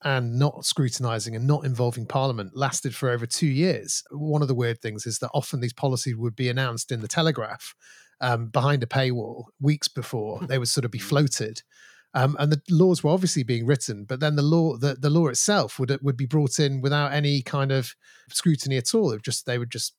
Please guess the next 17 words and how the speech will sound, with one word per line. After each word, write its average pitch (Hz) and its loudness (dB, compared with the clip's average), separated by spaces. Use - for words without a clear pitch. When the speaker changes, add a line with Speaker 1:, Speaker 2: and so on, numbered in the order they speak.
Speaker 1:
do 131 0
the 120 -4
usual 120 -2
thing 123 -4
of, 117 -6
of, 117 -4
of 123 -6
bringing 135 0
it 117 -8
to - -10
Parliament 120 -4
weeks 127 -6
later. 131 0
So 151 4
I 151 4
think, 196 2
and, 160 0